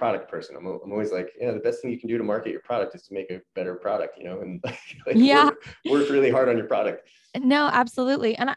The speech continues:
Speaker 2: I think also it's something where building that trust with the audience from a branded standpoint,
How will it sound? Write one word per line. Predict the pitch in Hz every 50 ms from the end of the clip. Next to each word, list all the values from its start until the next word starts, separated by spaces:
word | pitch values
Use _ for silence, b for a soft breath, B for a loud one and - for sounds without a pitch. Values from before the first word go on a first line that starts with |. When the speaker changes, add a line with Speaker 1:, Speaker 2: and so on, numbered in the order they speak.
| _ -
Speaker 2:
I | 294 294
think | 277 - 359 392 349 - -
also | - 269 277 - - 262 247 233 226
it's | - - 220 - -
something | 226 214 214 208 226 214 208 202
where | 202 196 190 185 196 190 - _ _ _ _ _ _ _ _ _ _ _ _ _ _ -
building | 226 233 247 262 262 254 233 214
that | 190 175 - -
trust | - - 202 196 - - -
with | 202 -
the | 190 180
audience | 165 170 180 202 226 254 269 277 285 262 - - - - - _ _ _ _ _ _ _ _ _ _ -
from | - 214 220 214
a | 202
branded | 170 - 175 175 180 175 175 165 156
standpoint, | - - - 214 254 277 262 226 - 170 160 156 156 -